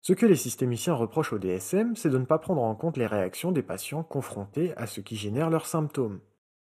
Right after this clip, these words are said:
Ce qu'ils pensent, font, disent, leurs interactions avec l'entourage à ce moment, et ainsi de suite.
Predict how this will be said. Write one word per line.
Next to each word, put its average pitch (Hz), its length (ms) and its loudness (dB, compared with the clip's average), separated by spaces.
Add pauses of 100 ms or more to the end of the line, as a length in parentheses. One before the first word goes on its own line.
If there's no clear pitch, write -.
(180)
Ce - 160 -10
qu'ils 147 240 -4
pensent, 135 420 4
font, 151 320 2
disent, 127 460 0 (100)
leurs 117 240 2
interactions 120 540 2
avec 120 200 4
l'entourage 117 480 2
à 110 60 2
ce 104 160 -8
moment, 117 320 0
et 101 60 -2
ainsi 101 240 -6
de - 60 -12
suite. - 320 -14